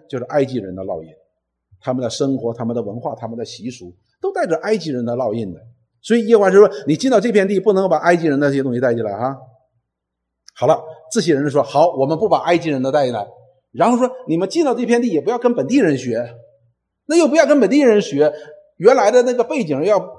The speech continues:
抛弃掉，那我们怎么活呢？好了，耶和华神这样说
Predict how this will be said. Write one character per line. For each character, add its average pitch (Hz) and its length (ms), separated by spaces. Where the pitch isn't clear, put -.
抛 196 180
弃 196 140
掉， 208 180
那 247 80
我 170 120
们 180 100
怎 127 80
么 151 100
活 143 200
呢？ 240 60
好 107 80
了， 135 80
耶 135 140
和 120 120
华 104 240
神 95 340
这 135 100
样 101 120
说 92 160